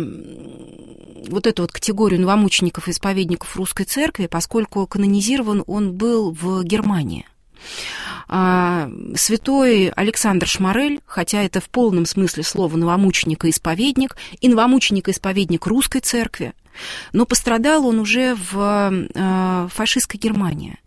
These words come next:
И пострадал за то, что принимал участие в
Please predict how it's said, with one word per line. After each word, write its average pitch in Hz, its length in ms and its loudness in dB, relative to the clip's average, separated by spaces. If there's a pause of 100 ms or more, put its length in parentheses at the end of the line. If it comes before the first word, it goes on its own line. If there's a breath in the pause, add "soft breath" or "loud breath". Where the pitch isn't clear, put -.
(360 loud breath)
И - 100 -4
пострадал 240 640 2
за 214 160 4
то, 277 160 0
что - 180 -2
принимал 220 520 2
участие 196 760 0
в 202 580 0